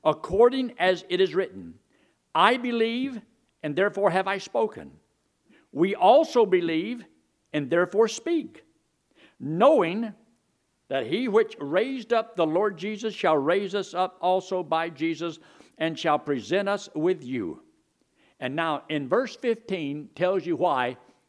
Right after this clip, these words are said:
they were willing to go through all of this. You see there in verse four, he says, "Seeing therefore we have this ministry,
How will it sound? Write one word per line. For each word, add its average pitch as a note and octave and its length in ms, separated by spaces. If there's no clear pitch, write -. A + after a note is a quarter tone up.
they D#3 80
were D3+ 140
willing D#3 240
to D3+ 80
go D3+ 160
through B2+ 180
all B2 220
of C3 80
this. G2 320
You C3+ 80
see A3+ 180
there G3+ 220
in E3 500
verse F3+ 260
four, A3+ 320
he E3 140
says, E3 400
"Seeing C4 420
therefore A3 320
we G3+ 160
have F#3 380
this - 280
ministry, F3 960